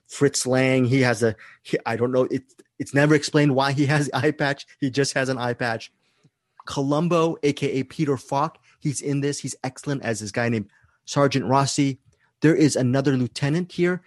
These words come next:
There's a lieutenant, Lieutenant Amberjack, and he's played by Tony Bill, and he's the, sort of the spiritual advisor amongst the troop. What's interesting is Tony Bill would ultimately, he was very good in this movie. He would transition from being an actor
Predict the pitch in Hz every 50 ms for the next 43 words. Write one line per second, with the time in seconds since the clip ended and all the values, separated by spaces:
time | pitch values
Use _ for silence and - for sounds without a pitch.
0 | _ _ - 127 117 123 131 131 127 - 147 151 160 170 - - _ - 131 127
1 | - - 151 156 151 - - 131 135 143 143 156 143 - 160 160 180 175 - -
2 | _ _ _ _ _ _ 131 110 107 139 135 - - - 147 139 - 123 110 101
3 | - - - - 151 147 151 135 113 104 113 131 139 185 240 240 - _ _ _
4 | _ _ _ 120 117 110 147 143 - - 127 - - 143 135 135 131 117 110 120
5 | 113 110 107 101 _ _ _ _ _ - - - - - 147 143 143 147 139 -
6 | - - 135 123 - - 117 107 - 107 110 113 123 117 139 147 147 147 - _
7 | _ _ _ _ _ - 123 123 123 127 135 131 - - 101 - - - 165 165
8 | - - _ _ _ _ - - - - 160 139 131 135 - - 143 139 123 -
9 | - - - 143 147 147 131 110 104 143 151 156 156 139 120 117 - - _ _
10 | - 123 139 - - 147 135 131 131 127 117 - - 131 131 120 101 135 143 175
11 | 170 240 254 277 240 - - 147 135 117 127 123 117 - _ _ _ _ _ _
12 | _ _ _ _ - 143 135 127 - - 131 117 107 135 139 - 156 123 - 127
13 | 117 107 120 117 117 110 - - 120 131 - - 127 123 127 -